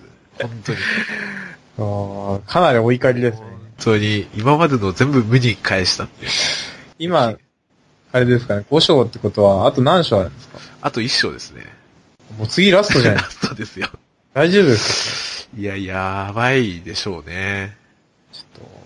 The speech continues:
Speaker 2: 逆に気になりますね、終わりがね。
Speaker 1: はい。
Speaker 2: どういう締め方するのかな。
Speaker 1: こ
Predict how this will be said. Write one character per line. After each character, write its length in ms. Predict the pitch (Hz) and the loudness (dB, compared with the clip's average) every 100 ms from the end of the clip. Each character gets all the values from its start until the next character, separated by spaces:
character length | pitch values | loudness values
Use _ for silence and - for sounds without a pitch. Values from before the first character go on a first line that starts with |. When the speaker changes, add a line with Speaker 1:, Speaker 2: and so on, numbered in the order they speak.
| _ _ _ _ 73 - 107 | _ _ _ _ -20 -20 -8
Speaker 2:
逆 240 | 113 113 180 | -2 2 4
に 100 | 175 | 2
気 160 | - | 4
に 60 | 175 | 4
な 100 | 180 | 4
り 80 | 175 | 4
ま 120 | 175 | 2
す 80 | - | 0
ね、 60 | |
終 100 | 98 | 0
わ 120 | 101 | 2
り 80 | - | 2
が 120 | 101 | 0
ね。 160 | 98 101 - | -2 -6 -8
Speaker 1:
は 240 | 95 92 - | -14 -10 0
い。 20 | |
Speaker 2:
ど 160 | 117 123 | 4 6
う 60 | |
い 100 | 123 | 6
う 40 | 123 | 4
締 180 | - | 4
め 100 | 127 | 4
方 200 | 123 110 | 4 2
す 120 | 101 104 | 2 0
る 40 | |
の 60 | 95 | -2
か 120 | - | -2
な。 60 | |
Speaker 1:
こ 80 | - | -6